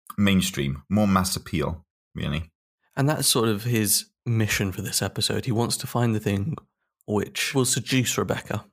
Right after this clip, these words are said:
Speaker 1: Which will turn her knees to butter, or something like this. Or old butter knees.
Speaker 2: <laughs> And whilst they're having this conversation, Cliff comes in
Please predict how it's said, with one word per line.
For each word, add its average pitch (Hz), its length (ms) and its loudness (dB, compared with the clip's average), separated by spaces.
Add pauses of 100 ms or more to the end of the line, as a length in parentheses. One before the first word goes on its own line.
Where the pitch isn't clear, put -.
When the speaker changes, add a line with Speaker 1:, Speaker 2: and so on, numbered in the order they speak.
(100)
Speaker 1:
Which 123 240 -2
will 110 80 4
turn 147 480 2
her 107 240 2
knees 117 580 2
to - 240 -4 (140)
butter, 69 400 -4 (320)
or - 100 -8
something - 480 -4
like - 160 -12
this. - 320 -6 (340)
Or 82 280 2
old 110 260 2
butter 92 260 0
knees. 71 540 -4 (260)
Speaker 2:
<laughs> 151 80 -2 (1200)
And 131 220 2
whilst 160 200 2
they're 143 80 0
having 117 220 2
this 107 120 2
conversation, 104 600 0
Cliff 127 280 0
comes 110 240 0
in 104 280 0